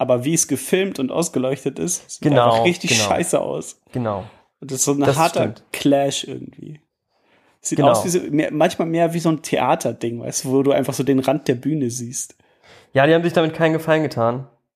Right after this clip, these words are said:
Speaker 2: Ähm, weil die
Speaker 1: Den,
Speaker 2: haben ja
Speaker 1: den Film zu machen?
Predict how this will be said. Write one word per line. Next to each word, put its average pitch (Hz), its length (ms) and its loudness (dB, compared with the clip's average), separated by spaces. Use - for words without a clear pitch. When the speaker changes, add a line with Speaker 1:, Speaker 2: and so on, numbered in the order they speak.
Speaker 2:
Ähm, 120 500 -2
weil 135 220 4
die 139 60 -4
Speaker 1:
Den, 135 80 0
Speaker 2:
haben 147 160 2
ja 143 140 4
Speaker 1:
den 127 120 0
Film 160 220 0
zu - 100 0
machen? 180 240 0